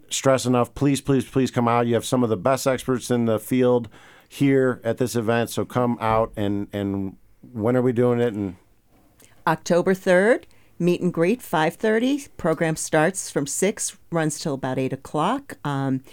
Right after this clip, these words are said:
Speaker 2: speakers and then panel discussion, and it's being held at Great Falls College, M S U, in Heritage Hall.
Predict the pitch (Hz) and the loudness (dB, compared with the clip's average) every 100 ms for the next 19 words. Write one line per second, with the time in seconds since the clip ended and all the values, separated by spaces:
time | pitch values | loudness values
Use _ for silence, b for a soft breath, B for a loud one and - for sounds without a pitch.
0 | B - - - 175 180 185 196 208 - | B -14 -10 -4 -2 0 0 2 0 -4
1 | - - 156 143 135 135 - 139 147 185 | -8 -8 -6 -4 -4 -6 -6 -4 -4 -6
2 | 185 - 127 143 - 202 285 359 B B | -8 -6 -6 -8 -4 -2 -2 -4 B B
3 | B 165 160 - 165 151 139 151 135 135 | B -2 -2 -4 -2 -2 -2 -4 -4 -6
4 | - 135 139 - 175 196 - 165 139 165 | -6 -6 -6 -4 -4 -4 -6 -6 -4 -6
5 | 170 127 135 185 - 147 139 - 135 131 | -4 -2 -2 -2 -4 -2 -2 -2 -4 -4
6 | 117 131 127 - 147 - 120 90 | -4 -4 -6 -6 -8 -6 -4 -6